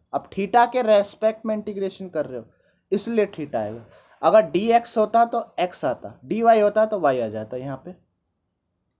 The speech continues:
इस तरह की मिस्टेक नहीं करनी है, बस ध्यान रखना।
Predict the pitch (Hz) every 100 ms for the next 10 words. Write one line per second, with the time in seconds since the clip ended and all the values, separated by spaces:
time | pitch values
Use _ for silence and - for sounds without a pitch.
0 | _ _ _ _ _ _ _ _ _ _
1 | _ 151 170 185 175 180 165 151 - 139
2 | 135 135 143 156 160 185 208 220 - _
3 | 139 139 117 104 117